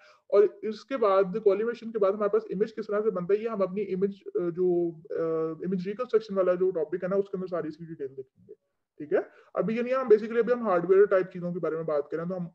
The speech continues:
उसके ऊपर रहते हैं, फिर जब उस तरह से आएगा कि स्लाइस थिकनेस किस तरह से वेरी करती है कॉलीमेटर्स के through,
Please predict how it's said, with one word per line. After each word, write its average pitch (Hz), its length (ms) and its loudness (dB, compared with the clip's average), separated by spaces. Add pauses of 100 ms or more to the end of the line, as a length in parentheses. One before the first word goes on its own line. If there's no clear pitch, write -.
उसके 160 220 -10
ऊपर 160 140 -4
रहते 156 220 -4
हैं, 247 80 -8
फिर 185 140 -2
जब 170 140 -4
उस 170 160 -8
तरह 180 100 -2
से 180 120 -4
आएगा 170 200 2
कि 220 160 0
स्लाइस 214 320 2
थिकनेस 226 240 -4
किस 202 160 -8
तरह 190 360 0
से 302 140 -2
वेरी 202 220 -2
करती 180 260 -2
है 180 60 0
कॉलीमेटर्स 180 480 -4
के 180 100 -12
through, 202 200 -10